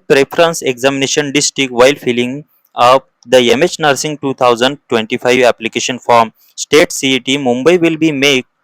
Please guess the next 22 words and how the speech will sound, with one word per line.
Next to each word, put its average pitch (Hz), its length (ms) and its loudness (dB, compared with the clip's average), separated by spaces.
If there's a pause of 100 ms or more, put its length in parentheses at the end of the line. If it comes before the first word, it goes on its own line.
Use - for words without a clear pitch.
(500)
attempt 165 420 2 (140)
to 139 60 2 (100)
allot 139 300 6
the 135 160 2
examination 143 480 -2 (160)
center 127 380 2 (440)
within 160 320 -2
the 175 100 4
district 139 460 -2
of 117 80 4 (140)
the 135 120 2
candidate." 117 480 0 (300)
म्हणजे 139 240 -2
यांनी 131 340 0
असं 160 220 0
म्हटलेलं 120 440 -2
आहे 120 180 0
की 147 160 -10
स्टेट 151 340 0
सीईटी 127 340 -4
मुंबई 123 520 -2
जे 151 220 -2